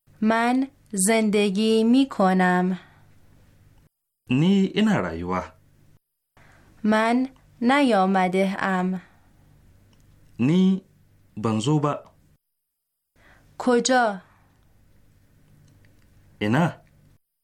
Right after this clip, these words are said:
Speaker 1: شما کار می‌کنید.
Speaker 2: کی ککی ایکی.
Speaker 1: سفارت.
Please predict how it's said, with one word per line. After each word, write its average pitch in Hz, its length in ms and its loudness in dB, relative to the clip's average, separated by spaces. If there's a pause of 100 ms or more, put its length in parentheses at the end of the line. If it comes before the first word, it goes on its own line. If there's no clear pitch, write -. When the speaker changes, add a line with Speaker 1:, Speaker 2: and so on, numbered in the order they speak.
(760)
Speaker 1:
شما 220 680 0 (220)
کار 226 440 0
می‌کنید. 185 1040 -2 (1600)
Speaker 2:
کی 180 360 0
ککی - 380 -4
ایکی. 131 460 -4 (2250)
Speaker 1:
سفارت. 208 1120 0